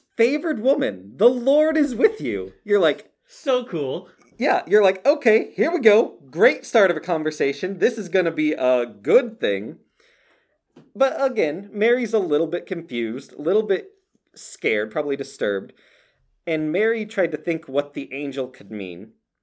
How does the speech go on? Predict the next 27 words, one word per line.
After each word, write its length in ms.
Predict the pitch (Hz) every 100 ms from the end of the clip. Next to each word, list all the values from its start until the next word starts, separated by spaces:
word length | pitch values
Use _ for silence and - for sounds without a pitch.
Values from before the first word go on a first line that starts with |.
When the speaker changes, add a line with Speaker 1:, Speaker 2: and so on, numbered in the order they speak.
| _ -
Speaker 1:
And 200 | 143 143
this 160 | 165
is 140 | 208 -
in 320 | 165 135 110
Luke 240 | 131 160 -
chapter 320 | - 165 147
one, 280 | 127 127 113
verse, 400 | 117 - - _ _ _ -
um, 640 | 117 107 107 107 101 107 _
thirty. 460 | - 185 113 90 95 _ _ _ _ _
Says, 320 | - 147 135
"Don't," 380 | - 151 156 -
he 160 | 180
says 340 | 190 143 123 120
to 140 | -
her, 160 | 117 110
"Don't 280 | 110 147 -
be 100 | 196
afraid, 320 | 190 123 110
Mary, 420 | 107 104 101 104 _ _ _ -
for 120 | 135
you 180 | 143 170
have 220 | 170 -
found 280 | 123 120 -
favor 380 | - 135 151 147
with 240 | 135 131 -
God. 480 | 95 - - -